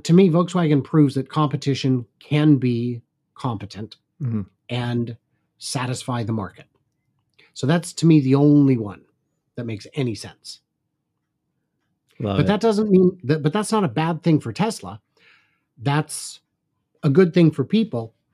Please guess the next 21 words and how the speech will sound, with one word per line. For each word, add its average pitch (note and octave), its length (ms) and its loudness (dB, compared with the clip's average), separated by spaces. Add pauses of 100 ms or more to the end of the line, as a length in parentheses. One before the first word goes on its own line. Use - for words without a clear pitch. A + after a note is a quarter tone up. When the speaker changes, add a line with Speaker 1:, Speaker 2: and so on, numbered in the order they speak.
Speaker 1:
The D3 80 4
market E3 380 2
is C3 140 -4
still D3 220 -2
big. G2 540 -6 (360)
It's C3+ 200 -4
not F3+ 260 0 (720)
E D#3+ 220 4
V D#3+ 220 4
versus C3+ 460 0
E B2+ 120 0
V. A2 440 0 (560)
It's C3+ 280 -2 (100)
all D#3 300 6
E C#3+ 100 6
Vs A#2+ 320 0
versus A2 400 -10
all B2+ 340 -4
internal A2+ 380 -2
combustion. F#2+ 520 -12 (2250)
Speaker 2:
Yeah. A2+ 100 -12